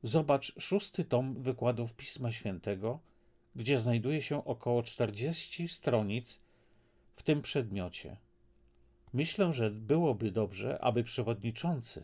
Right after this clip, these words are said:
zwrócił na to uwagę zgromadzeniu około miesiąc przed wyborami i zachęcił wszystkich do przeczytania tych stronic w szóstym tomie, aby w ten sposób wszyscy sprawę tę dobrze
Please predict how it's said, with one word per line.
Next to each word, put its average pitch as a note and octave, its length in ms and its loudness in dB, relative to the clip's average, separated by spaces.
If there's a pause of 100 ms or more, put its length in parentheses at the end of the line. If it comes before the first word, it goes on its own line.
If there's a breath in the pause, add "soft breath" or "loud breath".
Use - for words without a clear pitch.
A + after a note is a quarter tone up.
zwrócił B2 680 0
na A2 140 0
to B2+ 180 0
uwagę A#2 460 0
zgromadzeniu G#2+ 800 -2 (600 soft breath)
około C#3 420 2
miesiąc E3 480 0
przed C3+ 260 0
wyborami G#2 680 0 (800 soft breath)
i D3 40 0
zachęcił D#3+ 540 4
wszystkich C3 540 -2
do A2+ 120 2
przeczytania C3+ 680 0
tych - 420 -6
stronic A#2 680 0 (240)
w - 80 -14
szóstym C#3+ 400 -2
tomie, G2+ 420 -6 (960 soft breath)
aby A#2+ 240 4
w A#2 140 -8
ten F#3 340 4
sposób - 680 -2 (240)
wszyscy - 680 -2 (160)
sprawę D#3 600 2
tę A2+ 220 0
dobrze B2+ 460 2